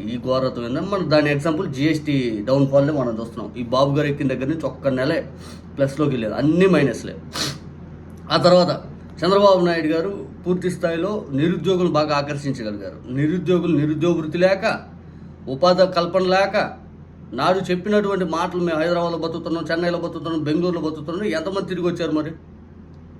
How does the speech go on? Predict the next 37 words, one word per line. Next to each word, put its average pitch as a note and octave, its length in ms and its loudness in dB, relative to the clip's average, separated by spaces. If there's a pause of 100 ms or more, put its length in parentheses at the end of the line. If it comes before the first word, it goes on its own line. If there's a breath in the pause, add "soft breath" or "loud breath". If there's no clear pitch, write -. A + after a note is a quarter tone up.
(340)
వాళ్ళు C#3 260 -2
బయటికి D#3 320 0
చెప్పలేక E3 460 0
అల్లాడిపోతా D3+ 520 0
ఉన్నారు. G#2 260 -4 (680 loud breath)
చంద్రబాబు D#3+ 320 0
నాయుడు D#3 220 0
గారు D3 140 0
మాటలే D3 400 0
చెప్పారయ్యా, C#3 500 0
మమ్మల్ని B2+ 340 -2
మోసం C3+ 280 -2
చేశారని. G2+ 480 -10
ఇక C#3+ 120 -6
మహిళలు D3+ 520 2 (880)
పాపం, D#3+ 180 0
వాళ్ళు E3 500 2 (280)
చంద్రబాబు F3+ 440 4
నాయుడు E3+ 180 4
గారు, D#3+ 140 0
"నీకు D#3+ 160 0
పద్దెనిమిది D3 400 0
వేలు, C#3+ 160 0
నీకు D3+ 180 0
పదిహేను C#3+ 360 0
వేలు, C#3+ 220 0
నీకు C#3+ 220 0
ఎంత, D3+ 220 0
నీకు D3 260 0
ఎంత" C#3+ 180 -2
అని C#3+ 160 2
చెప్పి D3 180 -4
వాళ్ళు C3+ 200 2
బాగా C#3+ 260 0
ఆశ D3+ 260 2
పెట్టాడు. F2+ 460 -10 (800 loud breath)
వాళ్ళు F3+ 460 4